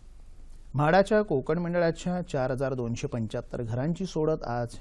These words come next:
जाहीर होणार आहे. आज सकाळी दहा वाजल्यापासून मुंबईत वांद्रे इथल्या रंगशारदा सभागृहात सोडतीची प्रक्रिया सुरू होणार आहे.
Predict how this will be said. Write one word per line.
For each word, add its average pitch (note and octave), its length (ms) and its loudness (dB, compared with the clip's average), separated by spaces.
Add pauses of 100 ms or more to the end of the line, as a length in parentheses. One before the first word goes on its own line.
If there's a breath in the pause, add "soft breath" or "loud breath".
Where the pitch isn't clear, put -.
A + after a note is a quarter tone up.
(120)
जाहीर A#2 240 -2
होणार B2 240 0
आहे. D#3 180 2 (320 loud breath)
आज D#3+ 140 8
सकाळी F3+ 340 4
दहा D3 200 2
वाजल्यापासून C#3+ 540 0
मुंबईत A#2 360 -2
वांद्रे A2+ 320 -2
इथल्या C3+ 260 -2
रंगशारदा G#2 640 -4
सभागृहात A2 520 -2
सोडतीची C3 520 -4
प्रक्रिया B2+ 480 -4
सुरू A2 280 -4
होणार G2+ 240 -2
आहे. - 460 -10